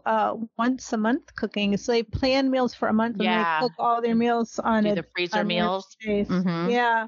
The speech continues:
Speaker 1: You can go from the very simple to the very complex.
Speaker 2: Yeah.
Speaker 1: I think that regardless of how you do it, any amount of planning is definitely helpful.
Speaker 2: I agree.
Speaker 1: Because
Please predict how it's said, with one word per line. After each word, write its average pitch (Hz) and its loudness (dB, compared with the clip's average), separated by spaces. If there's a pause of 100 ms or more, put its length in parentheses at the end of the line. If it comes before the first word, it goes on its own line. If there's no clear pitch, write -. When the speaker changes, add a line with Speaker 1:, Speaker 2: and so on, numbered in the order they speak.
(100)
Speaker 1:
You 285 -2
can 330 -2
go 277 2
from 247 0
the 233 -2
very 240 0
simple 247 0
to 262 -4
the 220 -4
very 220 0
complex. 208 -4
Speaker 2:
Yeah. 160 -2 (420)
Speaker 1:
I 240 0
think 277 0
that 247 -2 (200)
regardless 330 0
of 277 2
how 302 4
you 269 2
do 247 2
it, 233 -2
any 269 2
amount 254 0
of 208 -4
planning 208 0
is - -4 (100)
definitely 208 0
helpful. - -2 (400)
Speaker 2:
I 175 0
agree. 254 0
Speaker 1:
Because 156 -6